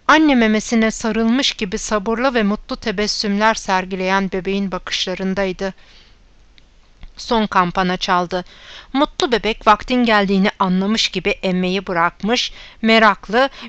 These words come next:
biraz da telaşlı bakışlarla annesini aramaya başlamıştı. Rum kadın heyecan ve endişeye fırsat vermeyen ustalıkla bebeği annesine uzattı.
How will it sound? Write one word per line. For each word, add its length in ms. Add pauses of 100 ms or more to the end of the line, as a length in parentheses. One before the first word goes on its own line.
biraz 400
da 80
telaşlı 580
bakışlarla 680
annesini 540
aramaya 460
başlamıştı. 800 (760)
Rum 180
kadın 400
heyecan 640
ve 40
endişeye 680
fırsat 540
vermeyen 560
ustalıkla 720
bebeği 340
annesine 520
uzattı. 560